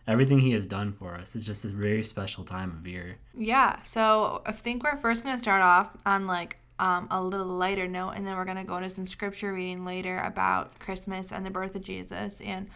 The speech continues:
Speaker 2: all that good stuff. Um, but yeah, Christmas is actually a really special time of year, especially to me, because, um, I actually went to church for the first time around Christmas time. It was, like, a Christmas
Speaker 1: Mm.
Speaker 2: outreach event,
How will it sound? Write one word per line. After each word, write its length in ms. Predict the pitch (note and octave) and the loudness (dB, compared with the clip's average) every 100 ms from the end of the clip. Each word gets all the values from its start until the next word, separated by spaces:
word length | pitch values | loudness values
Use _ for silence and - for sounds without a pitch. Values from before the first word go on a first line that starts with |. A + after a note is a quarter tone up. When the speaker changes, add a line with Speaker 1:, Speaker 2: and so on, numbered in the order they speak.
| - - - - - | -20 -20 -20 -6 6
Speaker 2:
all 180 | G#3+ | 8
that 240 | A3 F#3+ - | 8 6 0
good 220 | F#3+ F#3+ | -6 -6
stuff. 420 | - F#3 F#3+ G3+ - - - | -4 2 2 0 -8 -12 4
Um, 400 | G3 F#3+ F#3 F#3 | 6 6 4 2
but 220 | G#3 G3 | 4 4
yeah, 300 | A3 A3+ F3 | 6 6 6
Christmas 460 | - - A#3+ B3+ C#4+ | -2 -6 -4 -4 -6
is 80 | B3 | -2
actually 540 | A3 A3 A3+ G#3+ G#3 - - - - - - | -4 -2 -4 -4 -4 -8 -14 -20 -20 -6 -2
a 60 | |
really 220 | C4 F#4 | 2 2
special 300 | F4+ A3+ A3+ | 4 2 2
time 300 | A#3 A#3 A3+ A3 | 0 2 4 4
of 100 | G3+ | 0
year, 140 | G3 G3+ | 0 0
especially 400 | G#3 G3+ A3 G#3 | -2 -4 -4 -4
to 120 | G#3 | -4
me, 360 | G3 F#3+ G3 G#3 | -6 -6 -6 -4
because, 680 | G#3 G3+ G3+ G3 F#3+ F#3+ F#3+ - | -6 -6 -2 0 0 -4 -6 -2
um, 220 | F#3+ F#3+ | 0 0
I 80 | G3 | 0
actually 640 | G3+ - G#3+ G#3 G#3 G#3 - - - | -2 -4 -4 -2 -2 -4 -14 -20 -4
went 500 | A3 A3+ A3+ - - | 2 2 2 -8 -12
to 140 | - A3 | -6 -4
church 320 | A3 G#3 G#3 | -2 -2 -4
for 100 | G3+ | -8
the 80 | G3 | -8
first 360 | G3 G3+ G3+ - | -4 -2 -2 -4
time 460 | G3+ F#3 F#3 F#3+ - | -2 0 -2 -6 -4
around 380 | F#3+ F3+ G3+ | 2 4 2
Christmas 460 | G#3+ G#3 G3+ G3+ G3 | 0 -2 -4 -4 -8
time. 420 | - F#3 G3 A3 | -2 0 0 -2
It 100 | A3 | -4
was, 160 | - G3+ | -4 -4
like, 120 | G3 | -4
a 100 | F#3+ | -8
Christmas 460 | G3 G3+ G3 G#3 G3+ | -6 -8 -6 -6 -2
Speaker 1:
Mm. 40 | |
Speaker 2:
outreach 460 | - F#3 - G3 - | 0 0 0 -6 -6
event, 360 | G3 G3 G#3+ | -4 -2 -2